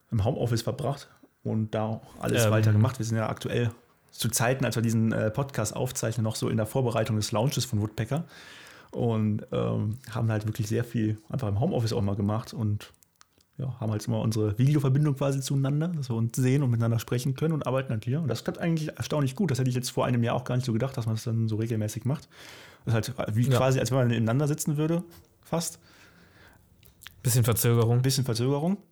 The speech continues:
Speaker 1: Ähm, aber es macht eigentlich erstaunlich viel Spaß. Man trifft sich halt dann morgens halt hier am Laptop so und dann arbeitet man halt ganz normal.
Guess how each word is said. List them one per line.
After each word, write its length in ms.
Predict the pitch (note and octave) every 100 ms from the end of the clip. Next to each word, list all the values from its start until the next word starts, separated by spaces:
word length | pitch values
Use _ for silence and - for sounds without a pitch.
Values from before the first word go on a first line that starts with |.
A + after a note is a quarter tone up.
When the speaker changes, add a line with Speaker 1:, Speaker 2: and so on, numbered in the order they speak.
| _ - - - - - -
Speaker 1:
Ähm, 460 | - B2 B2 B2 C3 C3 - _ _ _
aber 200 | G#2+ A2+
es 100 | A2
macht 120 | B2 C#3
eigentlich 180 | E3 D#3
erstaunlich 340 | B2+ C#3+ C#3
viel 120 | B2
Spaß. 380 | - - F#2+ F3
Man 100 | A#2+
trifft 200 | - A2
sich 80 | C#3
halt 100 | C3
dann 120 | C#3+
morgens 320 | C#3 C#3+ E3+ E3+
halt 200 | D#3 -
hier 100 | - D#3+
am 80 |
Laptop 380 | C#3 E3 - F#3
so 260 | F#3 G#3+ A#3
und 240 | G#3+ F3+ F#3
dann 240 | E3+ F3 - -
arbeitet 360 | - E3+ C3+
man 120 | B2
halt 120 | A#2 -
ganz 200 | A#2 -
normal. 340 | G#2+ A2 F3